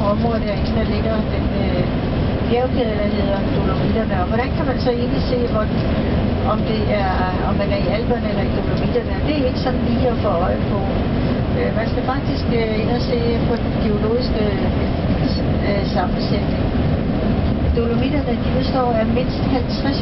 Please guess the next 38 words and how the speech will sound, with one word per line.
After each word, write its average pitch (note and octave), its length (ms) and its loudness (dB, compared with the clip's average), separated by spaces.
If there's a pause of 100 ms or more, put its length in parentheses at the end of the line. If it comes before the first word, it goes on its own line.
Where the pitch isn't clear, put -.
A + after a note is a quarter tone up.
(100)
procent A#3+ 360 0 (120)
dolomit, A3+ 480 0 (760)
og - 120 0
det A#3+ 120 0
er - 100 0
sådan A#3+ 240 0
et, A#3 120 0 (100)
øh, G#3 60 0 (140)
gråligt A3+ 400 0
til - 100 0 (120)
gulligt A#3+ 380 0 (260)
mineral, G3+ 500 0 (760)
der D4+ 100 0 (100)
så B3 60 0 (120)
sammen A#3 240 0
med A#3+ 80 0 (100)
kalcit C#4+ 460 0
har A#3+ 160 0
skabt G#3+ 300 0
nogle A3 220 0
meget G#3 200 0
sådan - 240 0
forrevne G3+ 400 0 (100)
bjerge. F3+ 340 0 (1800)
Øh, G#3 200 0
og G3+ 100 0
det C4+ 120 2
er B3 100 0
altså A3+ 200 0
så - 100 0
det, - 160 0
man - 140 0
kalder G#3 180 0 (100)
dolomitter, C4+ 440 0 (200)
bjergkæden, A#3 560 0 (360)
med - 180 0
den A3+ 100 -2 (140)
sammensætning. A3+ 640 0